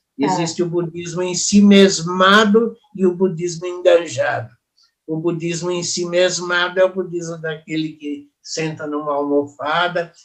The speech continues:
Speaker 2: fica olhando pra parede, dizendo, "Ai, eu descobri meu eu interior, eu tô muito bem."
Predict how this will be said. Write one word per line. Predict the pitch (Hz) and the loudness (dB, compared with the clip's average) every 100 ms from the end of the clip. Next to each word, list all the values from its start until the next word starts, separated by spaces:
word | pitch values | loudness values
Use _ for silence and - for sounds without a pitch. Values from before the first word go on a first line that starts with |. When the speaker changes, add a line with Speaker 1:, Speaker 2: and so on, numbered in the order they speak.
| _ _ | _ _
Speaker 2:
fica | 156 156 165 | -8 -4 0
olhando | 156 147 143 147 147 147 | 2 4 4 4 0 -8
pra | - 156 | -6 -4
parede, | 165 156 135 135 151 156 147 | 0 0 0 0 -2 -4 -10
dizendo, | 143 - 143 143 143 143 | -10 -16 -12 -12 -6 -4
"Ai, | 139 143 147 127 _ _ _ 143 156 156 | -4 -6 -10 -14 _ _ _ -4 -4 -4
eu | 147 147 | -2 -2
descobri | 143 - - 170 151 156 | -4 -8 -6 -4 -2 -2
meu | 156 160 156 | 0 2 4
eu | 151 165 160 | 4 2 0
interior, | 151 147 190 156 135 120 139 143 127 - _ 131 | -4 -6 -8 -6 -6 -4 2 2 0 -8 _ -4
eu | 143 | -2
tô | 156 147 | 0 -2
muito | 143 151 156 156 127 | -2 -6 -8 -14 -6
bem." | 139 147 139 107 | -2 0 -2 -6